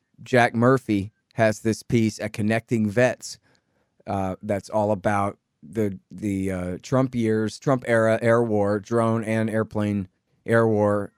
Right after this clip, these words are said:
particularly in the Helmand province in the Trump era. And it's just devastating. I mean, they're just killing civilians all day long. Anybody with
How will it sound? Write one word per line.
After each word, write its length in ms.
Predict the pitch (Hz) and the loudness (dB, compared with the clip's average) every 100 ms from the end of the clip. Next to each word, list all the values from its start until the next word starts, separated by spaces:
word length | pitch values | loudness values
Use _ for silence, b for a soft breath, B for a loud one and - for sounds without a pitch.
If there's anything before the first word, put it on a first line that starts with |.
| - | -10
particularly 680 | 107 123 110 113 110 107 | -6 -4 -2 0 0 0
in 100 | 101 101 | -2 -2
the 60 | |
Helmand 340 | 107 113 113 107 | -2 -2 -2 -2
province 420 | 95 90 92 - | -4 -4 -8 -8
in 180 | 107 104 | -4 -4
the 80 | |
Trump 320 | 95 113 110 92 | -4 -2 -2 -4
era. 260 | 76 67 - _ _ _ _ _ | -8 -14 -18 _ _ _ _ _
And 240 | 95 95 92 | -8 -8 -4
it's 240 | 110 - | -6 -6
just 240 | - 160 - | -10 -8 -2
devastating. 540 | 131 160 - 73 73 | -2 -2 -6 -10 -6
I 40 | |
mean, 80 | 113 | 0
they're 100 | 123 | 0
just 200 | 135 - | -2 -6
killing 240 | - 131 127 | -2 0 0
civilians 500 | 131 123 120 101 101 | 0 2 2 0 -2
all 120 | 107 | 0
day 100 | 113 | 0
long. 200 | 113 104 - _ _ _ _ _ _ _ _ _ _ - | -2 -4 -10 _ _ _ _ _ _ _ _ _ _ -2
Anybody 400 | 123 127 135 127 | 2 4 4 2
with 240 | 120 110 | 2 -2